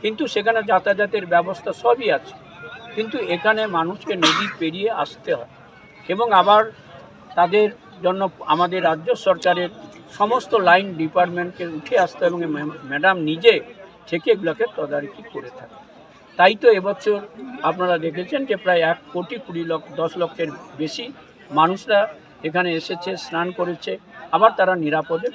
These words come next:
ফিরেও গেছে। এবং যাতে যদি কেউ খুব সিরিয়াসলি অসুস্থ হয়ে পড়ে, তার জন্য এয়ার অ্যাম্বুলেন্সের ব্যবস্থা করা হয়েছে এবং অত্যন্ত সুচারুভাবে জেলা প্রশাসন, পুলিশ প্রশাসন, রাজ্য প্রশাসন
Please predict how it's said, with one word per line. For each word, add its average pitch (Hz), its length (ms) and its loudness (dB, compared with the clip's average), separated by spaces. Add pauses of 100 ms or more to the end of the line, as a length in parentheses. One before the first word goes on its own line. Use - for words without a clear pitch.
(220)
ফিরেও 208 420 0
গেছে। - 260 -18 (800)
এবং 240 260 0 (840)
যাতে 214 260 4
যদি 208 220 -2
কেউ 202 180 -2
খুব 202 240 -10
সিরিয়াসলি 185 520 0
অসুস্থ 180 420 -8
হয়ে 190 100 -4
পড়ে, 190 180 -6
তার 180 160 -6
জন্য 185 160 -6
এয়ার 147 280 0
অ্যাম্বুলেন্সের 190 640 -4
ব্যবস্থা 175 420 -8
করা 170 240 -12
হয়েছে 156 360 -16 (640)
এবং 214 280 2 (540)
অত্যন্ত 254 600 -2 (100)
সুচারুভাবে 233 800 4 (560)
জেলা 196 260 6
প্রশাসন, 196 640 -2
পুলিশ 175 280 -6
প্রশাসন, 190 500 -4
রাজ্য 160 340 -2
প্রশাসন 180 520 -6